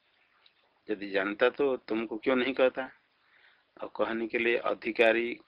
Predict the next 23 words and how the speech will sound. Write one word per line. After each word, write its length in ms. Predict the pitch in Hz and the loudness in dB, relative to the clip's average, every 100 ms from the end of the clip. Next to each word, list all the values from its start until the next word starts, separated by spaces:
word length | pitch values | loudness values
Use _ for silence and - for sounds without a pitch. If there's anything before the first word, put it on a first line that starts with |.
| _ - _ - | _ -20 _ -8
अनधिकारी 540 | - 110 113 120 117 110 | -2 0 0 2 2 2
को 120 | 110 | 0
नहीं 200 | 110 113 | -2 -2
कहना 280 | 113 107 110 | -6 -4 -6
चाहिए, 360 | 107 107 101 - _ _ | -6 -10 -10 -18 _ _
किंतु 240 | 113 104 | -6 -4
तुम 280 | 107 120 110 | -4 -4 -4
तो 120 | 104 | -4
अधिकारी 420 | 110 107 113 120 117 | -6 -4 0 0 -2
हो। 160 | 117 - _ _ _ - | -10 -14 _ _ _ -6
अत्यंत 520 | 107 - 147 143 139 | -6 -2 -2 0 -2
शिष्य 400 | - - - 123 | -4 -10 2 2
गुणवत्ते, 460 | 117 117 113 - - _ _ _ _ - - | 4 0 -2 -4 -14 _ _ _ _ -20 -10
शिष्यत्व 520 | - 110 - 120 127 | -4 -2 0 0 0
में 100 | 120 | 0
उपस्थित 400 | 110 117 - 113 | 0 -2 -4 -8
होकर 320 | 113 107 107 | -6 -4 -4
के 60 | 104 | -6
पूछा 340 | - 104 - | -10 -12 -10
है 160 | 101 - _ _ _ _ | -12 -12 _ _ _ _
विनय 300 | 101 104 107 | -6 -2 -2
हो 140 | 101 101 - - | -2 -6 -10 -6
पूर्वक, 400 | 107 101 98 | -2 0 -2